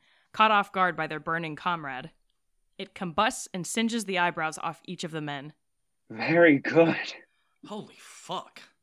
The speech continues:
Speaker 1: Saint and Jin continue to throw their cocktails as the camp before them breaks into absolute pandemonium. Interior police cruiser, night.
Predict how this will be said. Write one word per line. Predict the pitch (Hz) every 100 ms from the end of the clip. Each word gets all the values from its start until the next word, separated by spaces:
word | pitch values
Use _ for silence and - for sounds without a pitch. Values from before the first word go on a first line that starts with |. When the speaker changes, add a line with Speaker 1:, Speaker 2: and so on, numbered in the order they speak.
| _ _
Speaker 1:
Saint | - 233 277
and | 339 302
Jin | 214 202
continue | 208 185 240 247
to | 220
throw | 214 190
their | 190
cocktails | 185 170 165 170 147 156
as | 160 170
the |
camp | 175 190 202
before | 190 - 175 160
them | 160 156
breaks | 170 220 -
into | 180 165 165
absolute | 214 208 185 180 -
pandemonium. | - 175 170 156 160 160 131 98 - _ _ _ _ _
Interior | 202 185 240 247 262
police | 254 240 214 214
cruiser, | - 208 185 185 180 185 -
night. | 170 - -